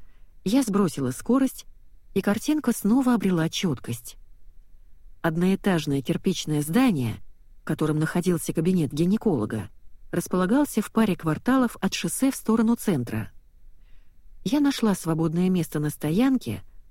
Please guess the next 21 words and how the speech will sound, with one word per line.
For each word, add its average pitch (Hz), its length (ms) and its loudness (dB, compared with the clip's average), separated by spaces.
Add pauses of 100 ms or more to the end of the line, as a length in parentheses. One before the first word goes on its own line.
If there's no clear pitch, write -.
(100)
подальше 151 420 -2
от 175 80 0
входа, 120 500 0 (360)
и 233 80 2
припарковалась. 208 920 0 (800)
До 156 140 -2
приёма 165 520 2
оставалось 160 480 -2
ещё 160 200 -4
несколько 190 480 0
минут, 202 420 0 (580)
и 180 80 0
я 254 200 2
проверила 226 500 4
телефон 202 640 0
на 175 140 0
предмет 180 400 0
новых 208 320 4
сообщений 220 600 2
или 226 260 2
писем. 131 480 -2